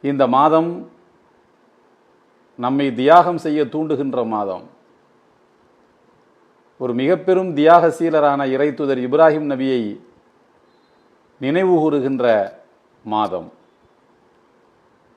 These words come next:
இந்த மாதத்தில், துல்ஹஜ் மாதத்தின் பத்தாவது நாளில் நாம் பலிப்பிராணியை அறுத்து தியாக பெருநாளை கடைபிடிக்கின்ற மாதம் துல்ஹஜ் மாதம்.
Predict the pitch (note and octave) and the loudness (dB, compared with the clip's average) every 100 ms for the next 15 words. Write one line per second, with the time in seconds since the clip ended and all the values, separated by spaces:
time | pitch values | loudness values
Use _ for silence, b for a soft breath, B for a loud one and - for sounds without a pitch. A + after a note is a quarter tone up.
0 | _ _ _ _ C#3+ C#3+ C3+ D3 F3 E3 | _ _ _ _ -4 0 2 4 4 2
1 | E3+ F3 F3 F3 - - _ _ _ _ | 0 0 0 -4 -16 -20 _ _ _ _
2 | _ _ _ _ B2 D#3+ F#3+ E3 E3+ D#3 | _ _ _ _ -4 -2 0 0 0 2
3 | C#3+ C#3 D#3 D3+ D#3 C3 - _ _ _ | 2 2 -2 -4 -6 -10 -20 _ _ _
4 | _ _ _ _ _ _ _ _ _ _ | _ _ _ _ _ _ _ _ _ _
5 | _ _ D3+ C#3 G3 F#3 F3+ E3 C#3 C3+ | _ _ 0 2 6 8 6 2 2 2
6 | C#3+ D3+ - _ _ _ _ B2 B2+ B2 | 0 -2 -6 _ _ _ _ -2 -2 0
7 | A#2 D3 F#3 E3+ D#3+ D3+ C#3 C3+ A#2+ C#3 | 0 0 0 2 2 2 0 2 0 0
8 | - C3+ A2 F#2 - _ _ _ _ _ | -4 -4 -4 -8 -18 _ _ _ _ _
9 | _ _ _ B2+ C#3 F3+ F#3+ F#3+ E3 D3+ | _ _ _ -2 6 6 6 2 -2 0
10 | D3 C#3 C3 B2+ D3 C#3+ C#3+ A#2+ B2 A#2 | 0 0 0 -2 -2 -2 -6 -6 -4 0
11 | A2+ G2 - - _ _ _ A2+ A#2 A#2 | 0 0 -6 -20 _ _ _ -2 0 0
12 | G#2 G2 A#2 C3 B2 G#2+ G2+ F#2+ F2 D#2+ | -4 -8 -8 -6 -6 -8 -10 -10 -12 -14